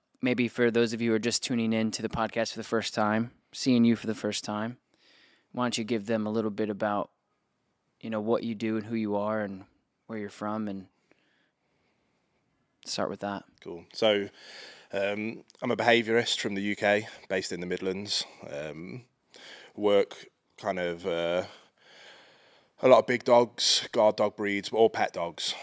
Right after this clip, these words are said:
Speaker 2: mostly, um, companion pet dog work. Um,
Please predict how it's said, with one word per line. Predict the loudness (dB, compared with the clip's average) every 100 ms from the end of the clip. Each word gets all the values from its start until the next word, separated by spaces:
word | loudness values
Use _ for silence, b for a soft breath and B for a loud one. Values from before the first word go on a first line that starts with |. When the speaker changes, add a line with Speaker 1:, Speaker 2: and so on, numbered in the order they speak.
| B
Speaker 2:
mostly, | -4 -2 -2 -4 -4 -2
um, | -2 -4 -8 -12 -16
companion | -14 -6 -4 -4
pet | -4 -4 -2
dog | -2 0
work. | 0 2 -2 -8 B B -20 -14
Um, | -8 -6 -6 -8 -10